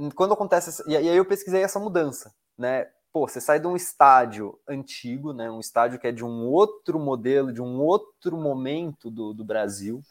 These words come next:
né? Construído no, ali no, no, no começo do, na década de quarenta, né? Que ele é inaugurado, e, e vo-, e que é na região central da cidade. E você muda pra um estádio com um novo padrão, que tá no extremo leste.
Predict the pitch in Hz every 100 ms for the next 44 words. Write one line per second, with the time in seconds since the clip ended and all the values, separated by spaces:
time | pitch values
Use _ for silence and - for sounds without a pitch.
0 | _ - - _ 104 107 110 - 110 -
1 | 117 113 101 - 104 113 110 101 104 101
2 | 104 101 107 107 - 104 101 104 98 92
3 | 107 110 110 - 110 98 123 151 117 110
4 | 110 104 104 101 123 127 123 147 170 _
5 | _ _ _ _ _ 151 151 160 165 165
6 | 165 160 165 _ _ - 143 160 151 160
7 | 170 139 - 170 180 180 185 185 208 190
8 | 160 165 156 - 139 127 123 110 143 151
9 | 175 196 180 208 214 202 190 196 185 -
10 | 135 147 147 123 117 - - 131 139 135
11 | 131 143 131 117 107 - 110 113 117 139
12 | - _ _ _ _ - 147 165 180 170
13 | _ 143 156 151 - 165 196 156 131 127
14 | - - 147